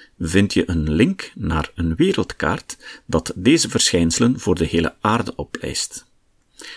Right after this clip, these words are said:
Kies een plaats op de wereld en je kan een lijstje zien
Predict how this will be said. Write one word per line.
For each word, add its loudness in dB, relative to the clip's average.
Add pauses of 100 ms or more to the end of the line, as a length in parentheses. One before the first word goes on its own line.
(320)
Kies 2 (120)
een -2
plaats 2
op -4
de 4
wereld 2 (260)
en 2
je 2
kan -2
een -2
lijstje 0
zien 0